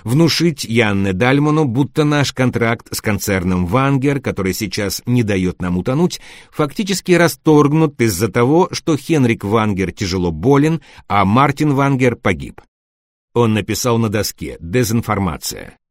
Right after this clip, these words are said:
«Но на самом деле договор остаётся в силе?» — поинтересовалась Моника Нильсон. «Можете мне поверить», — сказал помрачневший Микаэль. «Концерн готов на всё, что угодно, лишь бы Миллениум выжил».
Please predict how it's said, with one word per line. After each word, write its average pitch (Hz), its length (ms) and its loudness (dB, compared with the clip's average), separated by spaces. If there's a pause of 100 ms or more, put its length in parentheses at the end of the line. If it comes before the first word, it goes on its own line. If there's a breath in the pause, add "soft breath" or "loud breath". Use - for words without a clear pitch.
(480)
«Но 143 160 2
на 175 160 4
самом 165 420 2
деле 120 260 2
договор 117 440 2
остаётся 113 500 -2
в 92 60 -10
силе?» — 220 520 -6 (140)
поинтересовалась 98 880 -2
Моника 101 560 0
Нильсон. 76 640 -4 (360)
«Можете 117 520 0
мне 107 200 2
поверить», — 82 580 -4
сказал 92 480 -6
помрачневший 90 800 -4
Микаэль. 78 560 -6 (500 loud breath)
«Концерн 175 720 4
готов 143 420 2
на 131 160 2
всё, 151 300 0
что 131 240 0
угодно, 139 480 2
лишь 107 340 2
бы 110 160 0
Миллениум 90 720 2
выжил». 80 640 -6